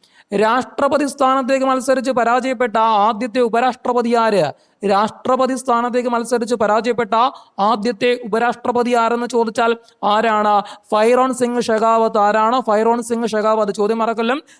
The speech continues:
രാഷ്ട്രപതി സ്ഥാനത്തേക്ക് മത്സരിച്ച് പരാജയപ്പെട്ട ആദ്യത്തെ ഉപരാഷ്ട്രപതിയാണ് ആര്? ഫൈറോൺ സിംഗ് ഷെഖാവത്ത്.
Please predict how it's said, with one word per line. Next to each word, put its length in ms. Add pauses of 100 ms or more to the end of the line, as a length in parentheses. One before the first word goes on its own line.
(160)
രാഷ്ട്രപതി 460
സ്ഥാനത്തേക്ക് 480
മത്സരിച്ച് 420
പരാജയപ്പെട്ട 600 (420)
ആദ്യത്തെ 340
ഉപരാഷ്ട്രപതിയാണ് 840
ആര്? 280 (280)
ഫൈറോൺ 280
സിംഗ് 400
ഷെഖാവത്ത്. 720